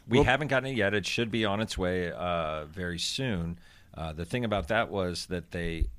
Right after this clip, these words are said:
Speaker 1: water it down to, I, I can't recall whether it's a hundred nine, hundred ten, or a hundred eleven proof.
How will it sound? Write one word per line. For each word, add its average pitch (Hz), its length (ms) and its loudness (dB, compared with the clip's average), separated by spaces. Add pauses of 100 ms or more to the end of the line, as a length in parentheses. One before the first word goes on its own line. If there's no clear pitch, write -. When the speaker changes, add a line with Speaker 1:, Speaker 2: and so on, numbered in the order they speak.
(140)
Speaker 1:
water 104 440 0
it 90 120 -4
down 101 320 -2
to, 92 560 -8
I, 78 180 -12 (420)
I - 100 -12
can't 120 200 -4
recall 95 320 0
whether 85 260 -2
it's - 300 -8 (160)
a 73 120 -14
hundred 87 300 -6
nine, 92 380 -2
hundred 82 320 -8
ten, 85 220 -6
or 76 100 -8
a - 40 -12
hundred 80 300 -10
eleven 78 320 -10
proof. - 360 -14